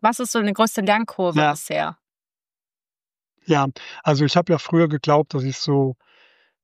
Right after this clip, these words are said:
Speaker 2: toll in Workshops und Trainings
Speaker 1: Ja.
Speaker 2: bin und irgendwie eine gute Bindung aufbaue. Mache ich bestimmt auch. Ob ich jetzt so toll in Trainings und Workshops bin, na, ich glaub, es gibt andere, die
Speaker 1: <laughs>
Speaker 2: sind besser.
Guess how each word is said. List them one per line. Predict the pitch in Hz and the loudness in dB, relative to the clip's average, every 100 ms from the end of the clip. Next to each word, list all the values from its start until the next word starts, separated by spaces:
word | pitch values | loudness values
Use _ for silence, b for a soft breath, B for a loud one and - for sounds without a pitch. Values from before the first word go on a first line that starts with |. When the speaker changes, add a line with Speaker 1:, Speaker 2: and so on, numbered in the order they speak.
| _ _ _ _ _ | _ _ _ _ _
Speaker 2:
toll | - 160 160 156 175 | -2 2 2 2 0
in | 160 127 | -2 -2
Workshops | 131 151 - - 147 - | 0 -2 -2 -2 -2 0
und | 160 139 | 0 0
Trainings | 135 156 214 | 0 2 4
Speaker 1:
Ja. | 226 226 - | 4 2 2
Speaker 2:
bin | 160 151 | 0 2
und | 151 | 0
irgendwie | - 135 147 | 0 -2 0
eine | 143 135 | 0 -2
gute | - 143 139 - _ | -6 -8 -10 -12 _
Bindung | - 185 196 185 185 | 0 2 4 2 2
aufbaue. | 156 156 - 156 156 151 B B B B | 2 2 2 4 4 2 B B B B
Mache | 151 156 175 | 0 2 -2
ich | - | -4
bestimmt | 160 - 151 151 | -8 0 0 0
auch. | 185 143 143 143 B B B B _ _ | 2 4 4 0 B B B B _ _
Ob | - 135 | -4 -2
ich | 123 | 0
jetzt | 131 - | -2 -2
so | 127 | -4
toll | - 139 | 0 2
in | 127 117 | 2 2
Trainings | 143 143 143 - | 4 4 4 0
und | 123 | 0
Workshops | 135 135 165 - | 0 0 -2 -2
bin, | 147 131 113 _ _ | 0 0 0 _ _
na, | 151 135 131 147 | 0 2 2 0
ich | 147 - | -6 -2
glaub, | 135 - | -2 -2
es | - | -8
gibt | 135 - | -8 -2
andere, | 139 240 - | 0 2 0
die | - | -4
Speaker 1:
<laughs> | |
Speaker 2:
sind | - 117 | -6 -4
besser. | - 151 156 143 | -2 0 2 2